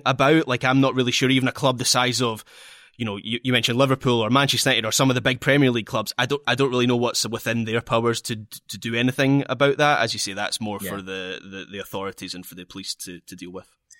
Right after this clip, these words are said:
Speaker 2: It does seem to be one where if you are considering match fixing, number one, I would say don't. Probably not
Speaker 1: Yeah,
Speaker 2: a
Speaker 1: don't
Speaker 2: great
Speaker 1: do that.
Speaker 2: idea. Uh, <laughs> but a lot of it seems to be with officials and finding officials who are, uh, willing to work with you and award certain things.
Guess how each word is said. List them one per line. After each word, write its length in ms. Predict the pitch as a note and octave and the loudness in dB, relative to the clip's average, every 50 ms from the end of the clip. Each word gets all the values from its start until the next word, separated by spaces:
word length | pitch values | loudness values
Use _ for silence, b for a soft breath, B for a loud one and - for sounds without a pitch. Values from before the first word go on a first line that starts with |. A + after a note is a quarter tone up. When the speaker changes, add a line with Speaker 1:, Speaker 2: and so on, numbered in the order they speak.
| B B B B B | B B B B B
Speaker 2:
It 60 | C3 B2+ | 0 2
does 140 | D#3+ F3 D#3+ | 2 2 2
seem 200 | - G3+ G3 F3+ | 2 2 0 0
to 80 | F3+ | -2
be 140 | D#3 D3 C#3 | 0 0 0
one 420 | B2 A#2 A#2+ A#2+ A#2 A#2 A2+ A2 G#2 | 2 2 2 2 2 2 0 -2 -2
where 280 | G2 G#2+ G#2 G2+ G2 | 0 2 2 2 2
if 260 | D2+ E2 G#2+ - - | 0 -2 -4 -4 -2
you 180 | G#2+ G#2+ G2+ G2 | -2 -2 2 2
are 500 | G2 F#2+ F#2+ F#2+ F#2 F#2 F#2 F2+ F2 - _ _ _ _ _ _ _ _ _ _ _ _ _ _ - | 2 4 4 2 2 0 -2 -4 -6 -10 _ _ _ _ _ _ _ _ _ _ _ _ _ _ 0
considering 540 | - F#3 F#3+ - C4 B3 G3 C#3 A2 F#2+ G2 | 0 2 2 4 4 4 4 4 2 0 -2
match 240 | F#2+ F#2 F#2 - | -2 -4 -4 -4
fixing, 340 | - A2+ G#2+ - - D#3 D#3 | -2 -2 -2 -2 0 0 2
number 220 | D3+ C#3+ C3 C3 A#2+ | 2 4 4 6 6
one, 220 | A#2 A2+ G#2 G2+ | 6 4 4 2
I 60 | G2 F#2+ | 2 2
would 100 | G2 - | 0 0
say 100 | A2 F#2+ | -2 -2
don't. 400 | F2+ - E2 D2+ E2+ F#2 - - _ _ | -2 -2 -4 -4 -6 -10 -12 -14 _ _
Probably 200 | - A2 F2 F#2 | -4 -2 -2 -2
not 120 | F#2 F#2 | -2 0
Speaker 1:
Yeah, 60 | E2+ F#2 | 0 0
Speaker 2:
a 20 | |
Speaker 1:
don't 120 | E2 - F2+ | 0 0 0
Speaker 2:
great 60 | F2 | 0
Speaker 1:
do 40 | F2 | -2
that. 60 | F2+ | -2
Speaker 2:
idea. 180 | F2 F2 E2+ - B B B B B | -2 -4 -4 -6 B B B B B
Uh, 380 | B A2+ A#2+ A#2+ A#2 A2+ A2 - - - | B 2 2 4 4 2 2 0 -2 -8
<laughs> 60 | - | -6
but 180 | G#2+ A2+ C3 B2+ | -2 0 2 2
a 60 | B2 | 4
lot 400 | B2 B2 B2 B2+ C#3 D3+ E3 D#3 | 2 2 2 2 2 2 2 2
of 80 | C#3+ | 0
it 80 | C3+ A2+ | 0 0
seems 160 | - C#3 A#2+ | -2 -2 -4
to 80 | - A#2 | -2 0
be 80 | A2+ | 0
with 140 | A2 G#2+ F#2+ | 0 0 0
officials 680 | F2+ - - A2 F#2+ - - - - - - - - - - | -4 -6 -4 -4 -2 -2 -4 -8 -10 -12 -10 -10 -10 -6 -4
and 180 | G2+ G2+ G2 F#2 | -2 -2 -2 -2
finding 460 | - - A#2 A2+ A2+ A2 A2 G#2+ A2 | -2 0 0 2 2 0 0 -2 -2
officials 640 | F#2+ G#2+ - - B2 A2 - - G#2+ G2+ F#2+ - | -6 -8 -4 -2 -2 -2 0 0 -2 -2 -2 -2
who 180 | - A#2 G#2+ G2+ | -2 -2 0 2
are, 320 | G2 F#2+ F#2+ F#2 F2+ F2 - b b b b b b b | 2 2 2 0 -2 -4 -8 b b b b b b b
uh, 220 | F#2+ G2+ G#2 A2 - | 0 2 2 2 2
willing 360 | - F3+ A#3+ B3 A#3+ A#3+ A3+ | 0 2 2 4 4 4 4
to 100 | A#3 A#3 | 4 2
work 200 | C4 E4 B3+ - | 4 2 2 2
with 160 | D3 C3 C3 | 2 0 2
you 220 | B2 G2 F2 E2+ E2 | 2 0 0 0 0
and 160 | - A#2+ A#2+ | 0 2 2
award 380 | B2 B2 C3+ C#3 C#3 C#3 C3+ C3 | 2 2 4 4 2 2 2 0
certain 320 | - C#3+ C3 G#2 A2+ G#2+ | 0 0 0 -2 -2 -4
things. 500 | - C3+ C3 G#2+ F2+ D2+ A#1 - F2+ | 0 0 0 0 0 -4 -8 -12 -14